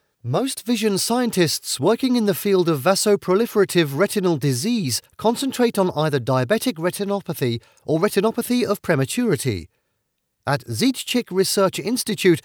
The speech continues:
we feel that we can best advance our understanding of these disorders by studying them both in conjunction." In addition to continuing her work on preventing blindness in premature infants, Doctor Movsas aims to uncover the reasons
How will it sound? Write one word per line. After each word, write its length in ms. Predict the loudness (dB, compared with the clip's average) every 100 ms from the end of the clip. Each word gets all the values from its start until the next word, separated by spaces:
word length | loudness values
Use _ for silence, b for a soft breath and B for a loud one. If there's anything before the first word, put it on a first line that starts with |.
| B B
we 140 | -4 -2
feel 180 | 0 0
that 160 | -2
we 120 | -4
can 180 | -2 -2
best 300 | 0 -2 0
advance 560 | -2 0 -2 -2 -2 0
our 160 | 2
understanding 680 | 2 0 -4 -2 -2 0 0
of 120 | 0
these 200 | -2 -2
disorders 600 | -2 0 2 4 4 2 B B B
by 140 | -4 -2
studying 460 | 0 0 2 2
them 160 | 2 0
both 360 | 0 0 0
in 160 | -2 -2
conjunction." 800 | -4 -2 0 0 -2 -4 -6 -12 _ _ _ _ _ _ _ _ _ _
In 120 | -6 -2
addition 400 | -2 -2 -2 -2
to 120 | -2
continuing 680 | -2 -2 0 2 4 2 0
her 180 | 0
work 320 | 2 2 2 0
on 140 | -2
preventing 480 | -2 -2 -2 -2 -2
blindness 520 | 0 0 0 -2 -4
in 200 | -6 -6
premature 500 | -4 -4 -2 -2 -2
infants, 520 | -2 -4 -2 -2 -2 b b b b -6
Doctor 280 | -4 -2 -2
Movsas 460 | -2 -2 -2 -2 -2
aims 260 | -2 -2 0
to 180 | -2 0
uncover 500 | -2 -4 -6 -2 0
the 140 | 0
reasons 540 | 0 0 0 -2 -4